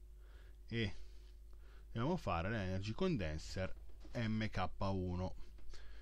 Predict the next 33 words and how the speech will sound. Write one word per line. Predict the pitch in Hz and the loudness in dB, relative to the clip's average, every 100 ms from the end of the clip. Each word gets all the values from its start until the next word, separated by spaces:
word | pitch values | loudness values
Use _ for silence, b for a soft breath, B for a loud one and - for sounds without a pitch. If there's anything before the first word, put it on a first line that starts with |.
| B B B | B B B
quindi | - 143 92 80 78 - - | 4 6 6 2 -2 -6 -8
si | - 113 | -2 -2
fa | - 113 90 | 2 2 4
nulla | 85 95 110 98 92 | 4 4 4 2 0
di | 92 | -2
più | - 101 | -2 -2
facile | - 85 82 - 101 - - - | 2 2 2 0 -2 -4 -8 -6
in | 104 95 | -4 -2
questo | 90 87 - 95 | -2 -4 -2 -2
modo, | 85 - - - - | -2 -2 -6 -8 -10
così | - 117 85 - - - | -4 -2 -2 -6 -12 -8
e | 101 | -6
così, | - 82 95 - - - - b b b b b - | -4 -4 -6 -8 -12 -14 -12 b b b b b -6
e | 107 | -4
ce | 98 107 | -2 0
la | 98 | 0
prendiamo, | 104 101 98 87 85 90 - - | 0 0 0 0 0 -2 -6 -2
e | 170 | 0
poi | 165 92 | 2 0
facciamo | - 101 - 101 76 76 | 0 -2 0 0 0 0
l'energy | 101 85 82 82 | 0 0 0 -2
condenser | - 175 101 - - - 101 113 | 0 0 0 -2 -2 -2 -2 -2
M | 98 98 | 0 0
K | 90 - 92 | -2 -2 -2
due, | 82 76 78 B B B - | 0 -2 -2 B B B -2
che | 117 | 0
però | 170 123 - | 4 2 2
si | - | -2
fa | 101 95 - | 0 0 0
con | 90 | 0
red | 92 135 107 | 2 4 4
matter | 107 107 - 95 | 2 2 2 2
block | 131 139 87 - - | 4 4 2 0 -2